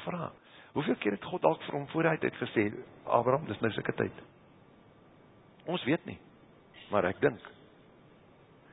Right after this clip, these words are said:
Ek dink, hoeveel keer het God vir my gesê, "Kom tot rus,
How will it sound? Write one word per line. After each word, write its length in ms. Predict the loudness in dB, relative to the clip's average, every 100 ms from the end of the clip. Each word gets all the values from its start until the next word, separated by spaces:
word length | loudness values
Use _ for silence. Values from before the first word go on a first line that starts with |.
| -12 2
Ek 140 | 8
dink, 180 | 8 6
hoeveel 260 | -2 2 2
keer 160 | 6 6
het 120 | 6
God 180 | -2 -4
vir 120 | 0
my 140 | 0 0
gesê, 360 | -4 0 0 0 -16 -20 -20 -20 -8
"Kom 120 | -6
tot 180 | -2 2
rus, 400 | 2 2 -6